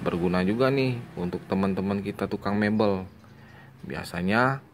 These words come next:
mereka menggunakan ini dalam pembuatan ini nih, bosku, lemari-lemari dari kayu tuh, bosku. Nah,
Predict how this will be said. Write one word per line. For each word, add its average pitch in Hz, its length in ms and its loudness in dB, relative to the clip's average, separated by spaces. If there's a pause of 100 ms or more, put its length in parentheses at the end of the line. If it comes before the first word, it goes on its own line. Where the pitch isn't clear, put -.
(460)
mereka 87 560 0
menggunakan 87 560 -2
ini 95 320 0
dalam 85 320 -2
pembuatan 87 640 -2
ini 104 240 0
nih, 123 240 2
bosku, 107 480 -2 (240)
lemari-lemari 90 800 2
dari 92 240 0
kayu 101 640 2
tuh, 87 160 -4
bosku. 85 480 -2 (640)
Nah, - 400 2